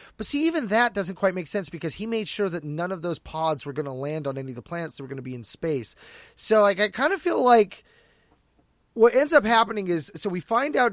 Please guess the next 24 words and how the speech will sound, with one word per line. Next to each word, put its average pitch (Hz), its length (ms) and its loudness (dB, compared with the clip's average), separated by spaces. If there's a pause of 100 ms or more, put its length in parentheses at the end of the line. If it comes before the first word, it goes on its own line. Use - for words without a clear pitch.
(220)
Dez 208 440 6
didn't 180 320 -4
die. 117 340 -2
Dez 185 380 -2
got 196 200 2
transported 190 760 -4
to 180 160 -6
a 160 60 -4 (300)
planet 208 720 -4
that 160 360 -2
the 151 80 -6
Drengir 190 500 -6 (220)
are 156 100 0
on, 185 340 2
or 180 240 -2
their 180 320 -4
original 156 540 -6
home 185 380 -6
planet. 101 420 -14
We 135 100 -10
don't 156 220 -8
know 156 140 -6
for 135 160 -12
sure. 110 420 -10